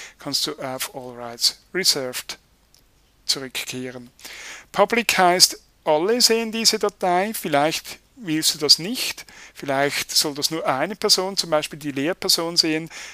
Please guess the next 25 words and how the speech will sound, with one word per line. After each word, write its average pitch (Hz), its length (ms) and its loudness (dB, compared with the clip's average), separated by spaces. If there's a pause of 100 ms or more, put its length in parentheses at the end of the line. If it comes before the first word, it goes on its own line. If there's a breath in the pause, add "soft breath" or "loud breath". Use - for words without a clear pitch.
(120 loud breath)
dann 160 180 -2
klickst - 320 -2
du 151 120 0
auf - 160 -6
Private 185 480 0 (560 loud breath)
und 180 500 -2 (420)
lädst 139 520 4
Leute 143 640 0 (200)
per 135 200 -2
Mail 156 420 -2 (100)
hinzu 170 640 -2 (520 loud breath)
oder 143 320 -6
du 147 100 -10
kannst 139 400 0
auch 139 260 -6
Listen 165 480 4
erstellen, 160 560 -2 (120)
damit 143 280 -6
es 156 120 0
ein 147 80 -8
bisschen, 139 480 -2 (560 loud breath)
ähm, 143 280 -4
einfacher 160 680 0
ist - 360 0
oder 151 540 0